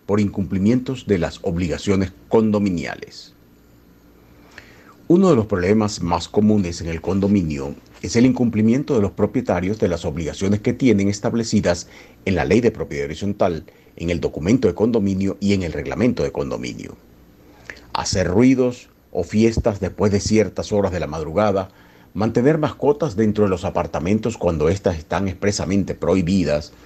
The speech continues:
estacionar en zonas prohibidas para estacionar vehículos, etcétera.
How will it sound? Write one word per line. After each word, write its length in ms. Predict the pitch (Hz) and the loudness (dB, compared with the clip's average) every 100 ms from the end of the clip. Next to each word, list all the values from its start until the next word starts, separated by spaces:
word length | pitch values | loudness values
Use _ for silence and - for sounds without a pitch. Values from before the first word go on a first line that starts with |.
| - - - | -20 -16 -10
estacionar 680 | 82 95 117 117 120 123 | -2 0 4 4 4 2
en 140 | 135 117 | 2 0
zonas 340 | - 123 117 | 2 2 2
prohibidas 580 | 110 113 110 101 117 117 | 0 2 4 2 0 -2
para 200 | - 101 | -2 0
estacionar 540 | 98 95 98 90 95 | 0 -4 -4 -2 -2
vehículos, 680 | 87 98 110 - 104 92 - - - | 0 0 0 0 0 0 -4 -20 -6
etcétera. 640 | 87 - 104 85 - - | -6 0 0 0 -4 -12